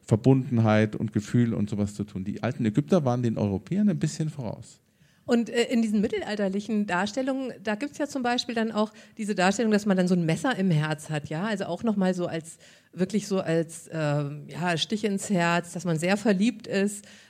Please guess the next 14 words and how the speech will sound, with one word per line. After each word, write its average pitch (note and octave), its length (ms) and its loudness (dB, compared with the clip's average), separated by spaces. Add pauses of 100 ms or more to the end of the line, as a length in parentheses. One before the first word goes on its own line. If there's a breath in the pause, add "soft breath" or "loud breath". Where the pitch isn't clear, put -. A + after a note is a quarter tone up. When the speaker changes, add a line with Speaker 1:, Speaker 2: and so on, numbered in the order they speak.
(120)
Speaker 2:
Ähm, E3+ 560 4 (1000)
ist G#3 200 2
das A3+ 260 2
auch G3+ 220 6
ein G3+ 160 0
körperliches, D4+ 1120 0 (100)
ähm, A3+ 640 4
Symptom G3 720 2 (200)
bei G3+ 160 4
Verliebtheit, G#3 640 -2 (300)
ja? F#3 220 -6 (320 soft breath)
Herzstechen, G#3+ 800 -2 (160)
gibt's - 260 -6
das? - 400 -12